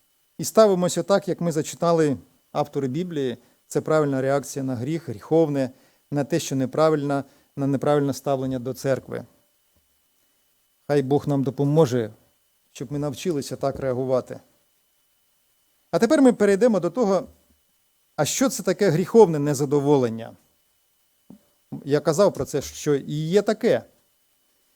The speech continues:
Ну, по-перше, я би так відмітив, гріховне незадоволення виникає тоді, коли ми щось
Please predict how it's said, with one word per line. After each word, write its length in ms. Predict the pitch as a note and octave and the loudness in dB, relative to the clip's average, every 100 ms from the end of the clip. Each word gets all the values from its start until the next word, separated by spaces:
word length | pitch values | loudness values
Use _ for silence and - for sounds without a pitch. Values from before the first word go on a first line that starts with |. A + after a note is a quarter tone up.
| _ _ _ _ _ _ _ _ _ _ - | _ _ _ _ _ _ _ _ _ _ -2
Ну, 100 | G3 | 4
по-перше, 520 | B3 B3 G#3 - D3+ | 6 8 8 6 -4
я 100 | F#3 | -2
би 100 | F#3 | -2
так 240 | B3 G#3+ | -2 -2
відмітив, 520 | D#3+ C#3+ D3 C#3 E3+ E3 D3 - | -4 -4 -4 -2 -2 -2 -14 -10
гріховне 540 | C#3+ E3+ B3+ B3 G#3 | -6 0 4 4 4
незадоволення 920 | F#3+ E3+ F3 F3 G#3 C4+ A3 F3 D#3 A2+ _ _ _ _ _ _ | 0 -2 -2 0 2 4 4 4 2 -4 _ _ _ _ _ _
виникає 480 | C#3+ E3+ F#3 G#3+ G3+ | -6 -4 2 4 4
тоді, 260 | F#3+ F#3 B3 | 2 -2 0
коли 240 | F3+ G3 | 2 4
ми 320 | D#3+ F3 D3+ A#2+ _ _ _ _ _ _ _ _ _ _ _ | 4 2 0 -4 _ _ _ _ _ _ _ _ _ _ _
щось 500 | - - F3+ G#3+ - | -8 2 2 2 -4